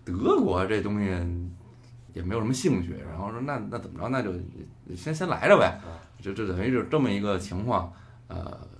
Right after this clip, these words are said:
Speaker 1: 然后还挺顺利，
Speaker 2: 啊。
Speaker 1: 然后就等于是去到了德国上学。
Speaker 2: 也就是说，你去德国是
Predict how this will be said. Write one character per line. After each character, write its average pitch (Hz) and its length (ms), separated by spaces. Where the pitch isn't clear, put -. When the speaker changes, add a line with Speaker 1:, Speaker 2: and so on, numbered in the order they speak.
Speaker 1:
然 98 160
后 123 160
还 127 160
挺 117 160
顺 165 200
利， 165 140
Speaker 2:
啊。 - 80
Speaker 1:
然 95 80
后 101 320
就 92 240
等 85 180
于 87 80
是 90 300
去 - 140
到 87 140
了 87 40
德 92 160
国 98 320
上 90 180
学。 90 60
Speaker 2:
也 120 100
就 139 80
是 156 60
说， 185 100
你 - 140
去 170 180
德 170 160
国 165 140
是 107 500